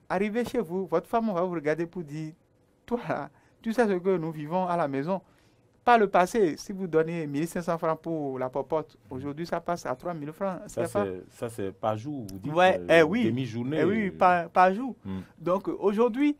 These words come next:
Speaker 1: c'est une situation globalisante qui touche tous les ménages, qui touche tout le monde. De sorte qu'il est même aujourd'hui difficile, même, euh, à, à qui que ce soit, de, de dire que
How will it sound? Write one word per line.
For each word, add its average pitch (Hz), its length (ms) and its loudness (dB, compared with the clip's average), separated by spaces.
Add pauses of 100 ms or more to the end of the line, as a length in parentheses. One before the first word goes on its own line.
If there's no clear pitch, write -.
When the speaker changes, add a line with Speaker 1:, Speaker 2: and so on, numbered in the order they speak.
(140)
Speaker 1:
c'est 175 200 -4
une 262 100 0
situation 208 640 2
globalisante 180 840 4 (400)
qui 294 200 4
touche - 300 -2 (120)
tous 302 180 6
les 185 200 8
ménages, 196 500 2
qui 240 140 -8
touche - 260 -10
tout 269 100 -4
le 226 120 6
monde. 202 240 0 (520)
De 170 120 4
sorte 285 240 6
qu'il 277 320 4
est 190 80 10
même 226 300 0 (200)
aujourd'hui 214 380 0
difficile, 196 560 -2 (960)
même, 180 240 2
euh, 160 200 6 (480)
à, 143 360 6 (880)
à 143 120 -4
qui - 160 -10
que 208 140 -4
ce 190 160 -4
soit, 170 340 -2 (440)
de, 143 420 -4
de 135 180 -6
dire 147 440 -4
que 175 340 0